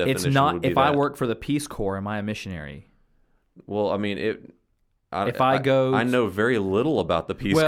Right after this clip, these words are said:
Speaker 1: Corps, <laughs> but, uh,
Speaker 2: well, the Peace Corps, I mean, it's, it's like, it's, it's, it's humanitarian relief.
Speaker 1: Okay, yeah.
Speaker 2: So if, if I wor-, if I'm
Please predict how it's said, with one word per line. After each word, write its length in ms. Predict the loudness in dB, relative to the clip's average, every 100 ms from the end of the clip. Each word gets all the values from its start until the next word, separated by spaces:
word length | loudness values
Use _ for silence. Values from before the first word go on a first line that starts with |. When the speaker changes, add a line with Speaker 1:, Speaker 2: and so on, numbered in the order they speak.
| 6
Speaker 1:
Corps, 80 | 6
<laughs> 40 |
but, 220 | 6 6
uh, 40 | 6
Speaker 2:
well, 120 | 6
the 100 | 4
Peace 220 | 2 0 2
Corps, 220 | 2 4
I 120 | 2
mean, 180 | 2 0
it's, 140 | 0 -2
it's 180 | -2
like, 320 | 2 2 2 -4
it's, 260 | -6 -6 -16 _ -8
it's, 380 | -6 -8 -16 _ -6
it's 280 | -6 -6 -16 _ _ -18
humanitarian 880 | -4 0 2 0 0 0 0 0 0
relief. 520 | -2 -2 -4 -6 -14 -8
Speaker 1:
Okay, 280 | -4 0 0
yeah. 220 | 2 2
Speaker 2:
So 120 | 4
if, 60 | 2
if 160 | 2 2
I 100 | 4
wor-, 120 | 2
if 120 | 2
I'm 280 | 2 0 -6